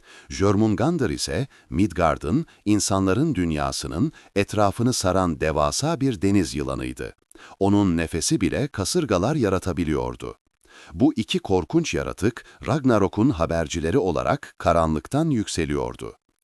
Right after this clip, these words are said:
Onların serbest kalışı, dünyanın sonunu getirecek olaylar zincirini başlatacaktı.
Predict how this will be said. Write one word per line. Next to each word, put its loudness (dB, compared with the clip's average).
Onların 4
serbest -2
kalışı, 0
dünyanın 2
sonunu 2
getirecek -4
olaylar 0
zincirini 0
başlatacaktı. -6